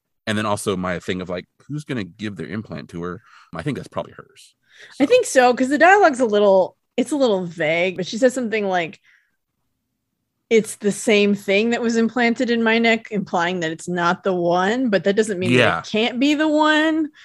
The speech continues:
Speaker 1: Yeah.
Speaker 2: So I think you're probably right. I think it probably
Speaker 1: Yeah,
Speaker 2: is the one
Speaker 1: that
Speaker 2: that
Speaker 1: was
Speaker 2: was
Speaker 1: the
Speaker 2: in-
Speaker 1: dialogue that got me, 'cause the way she says it, it sounds like this, like,
Speaker 2: Mm-hmm.
Speaker 1: she's talking about this item she's holding, and she says, "It's like the same thing that was pulled out of my neck." But then I think that is the one that was pulled out of her neck.
Speaker 2: Right,
Speaker 1: So
Speaker 2: yeah.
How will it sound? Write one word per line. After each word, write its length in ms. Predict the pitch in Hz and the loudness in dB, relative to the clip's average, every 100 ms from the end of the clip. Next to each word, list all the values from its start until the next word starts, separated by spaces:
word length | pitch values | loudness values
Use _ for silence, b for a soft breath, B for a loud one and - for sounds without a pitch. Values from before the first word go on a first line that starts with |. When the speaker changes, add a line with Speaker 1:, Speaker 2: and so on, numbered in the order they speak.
| B B | B B
Speaker 1:
Yeah. 120 | - 87 | -10 0
Speaker 2:
So 240 | 240 208 | 4 4
I 120 | 190 | 4
think 200 | 202 175 | 0 -2
you're 100 | 247 | -4
probably 300 | 190 185 165 | -2 -2 -2
right. 180 | 160 151 | -2 -2
I 40 | 156 | -2
think 160 | 185 | -8
it 60 | 156 | -8
probably 300 | - 143 127 | -8 -6 -4
Speaker 1:
Yeah, 80 | 131 | -4
Speaker 2:
is 40 | 87 | -6
the 40 | |
one 160 | - 135 | -8 -2
Speaker 1:
that 40 | 131 | 0
Speaker 2:
that 60 | |
Speaker 1:
was 40 | 135 | 0
Speaker 2:
was 40 | |
Speaker 1:
the 40 | 117 | 2
Speaker 2:
in- 40 | |
Speaker 1:
dialogue 200 | 113 101 | 4 4
that 60 | 98 | 0
got 160 | 110 95 | -4 -6
me, 80 | |
'cause 100 | 87 | -6
the 100 | 98 | -4
way 100 | 101 | -4
she 140 | 104 104 | -4 -6
says 280 | - 113 95 | -4 -4 -4
it, 60 | |
it 80 | 82 | -8
sounds 160 | 101 87 | -8 -8
like 100 | 139 | -8
this, 280 | 208 104 156 | -8 -8 -8
like, 160 | 175 | -12
Speaker 2:
Mm-hmm. 80 | 135 | -10
Speaker 1:
she's 100 | 170 | -8
talking 240 | - 139 | -4 -4
about 180 | 117 87 | -4 -6
this 420 | 87 85 117 104 - | -8 -6 -4 -4 -6
item 280 | 104 98 92 | -4 -2 -4
she's 160 | - - | -10 -12
holding, 520 | 135 143 95 92 90 b b b _ | -4 -4 -4 -6 -10 b b b _
and 120 | 92 | -12
she 100 | - | -10
says, 200 | 90 92 | -8 -8
"It's 140 | 85 - | -10 -4
like 180 | 107 - | -4 -4
the 100 | 95 | -6
same 220 | 101 87 | -6 -6
thing 140 | 90 | -8
that 60 | 90 | -12
was 100 | 85 | -12
pulled 200 | - 95 | -8 -4
out 80 | 85 | -4
of 80 | 85 | -2
my 200 | 107 101 | -2 -2
neck." 320 | 90 85 _ _ _ _ | -4 -10 _ _ _ _
But 140 | 107 92 | -8 -4
then 400 | 98 90 85 - | -4 -4 -8 -12
I 40 | - | -8
think 140 | 139 | -6
that 160 | 117 98 | -6 -4
is 140 | 135 | -4
the 80 | 104 | -4
one 80 | 85 | -10
that 100 | - | -12
was 80 | - | -16
pulled 240 | - 78 | -14 -14
out 60 | 62 | -14
of 80 | |
her 120 | - 58 | -14 -16
neck. 220 | 58 - | -18 -10
Speaker 2:
Right, 440 | 202 185 160 117 - | -2 2 2 0 -6
Speaker 1:
So 140 | 170 | -8
Speaker 2:
yeah. 360 | 139 90 - | -4 -4 -8